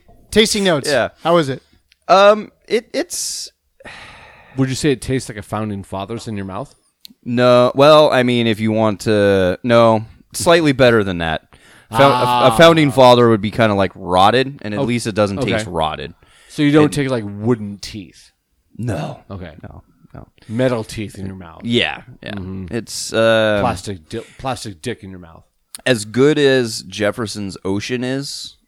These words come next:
Speaker 2: I'm kinda disappointed in their lower, the lower
Speaker 1: Mm.
Speaker 2: tier.
Speaker 3: I've never
Speaker 2: Um,
Speaker 3: heard of Jefferson's Ocean. I've heard of the Pacific and the Atlantic
Speaker 2: It's
Speaker 3: and the Indian.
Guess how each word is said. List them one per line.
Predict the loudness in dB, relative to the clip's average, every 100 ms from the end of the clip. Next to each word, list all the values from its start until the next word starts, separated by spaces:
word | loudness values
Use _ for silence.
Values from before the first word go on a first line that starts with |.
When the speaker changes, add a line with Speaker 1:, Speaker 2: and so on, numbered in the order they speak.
| _
Speaker 2:
I'm | -14
kinda | -6 -6 -4
disappointed | -8 -10 -12 -10 -10 -10 -12
in | -12
their | -10 -10 -8
lower, | -8 -8 -10 -12
the | -8 -6 -6 -8 -8
lower | -8 -6 -8
Speaker 1:
Mm. |
Speaker 2:
tier. | -10 -10 -10 -12 -16 -20 _ _ _ _ _ _
Speaker 3:
I've | -12 -10
never | -10
Speaker 2:
Um, | -10
Speaker 3:
heard | -10
of | -10
Jefferson's | -16 -18 -20 -18 -16
Ocean. | -16 -16 -18
I've | -14
heard | -14
of | -14
the | -18
Pacific | -14 -14 -12 -16 _ _ _
and | -14
the | -12 -12
Atlantic | -14 -14 -14 -18 _
Speaker 2:
It's | -2 0 -4 -10 -8 -6
Speaker 3:
and | -6
the | -6 -10
Indian. | -10 -12 -12 -18